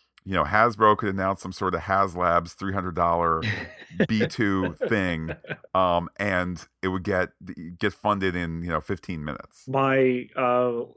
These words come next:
Speaker 2: animatronic Lola just arrived, so, uh, they, one, turned that around quicker than they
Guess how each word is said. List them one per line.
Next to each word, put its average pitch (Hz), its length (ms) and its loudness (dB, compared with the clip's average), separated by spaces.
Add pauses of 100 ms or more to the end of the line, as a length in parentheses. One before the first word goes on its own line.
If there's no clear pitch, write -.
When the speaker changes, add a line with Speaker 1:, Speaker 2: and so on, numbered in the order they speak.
(160)
Speaker 2:
animatronic 143 760 -2
Lola 127 800 -2
just 127 320 -4
arrived, 107 720 -4
so, 95 640 -6 (120)
uh, 98 640 -4
they, 101 380 0
one, 131 440 4
turned 135 280 0
that 127 180 2
around 120 380 -4
quicker 123 340 -4
than 110 220 -2
they 107 420 -2